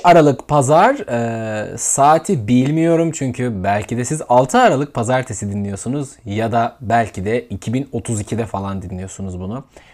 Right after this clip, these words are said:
Merhabalar, Şey İşte'nin yeni bölümüne hoş geldiniz. Yeni bölümü derken de şundan bahsetmek istiyorum. İlk önce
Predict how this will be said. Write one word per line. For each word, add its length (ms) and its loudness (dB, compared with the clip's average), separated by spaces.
Merhabalar, 440 8
Şey 280 2
İşte'nin 480 -2
yeni 420 2
bölümüne 420 4
hoş 360 0
geldiniz. 560 2
Yeni 360 0
bölümü 300 0
derken 460 -2
de 120 -2
şundan 420 -4
bahsetmek 520 -6
istiyorum. 440 -6
İlk 180 -2
önce 400 0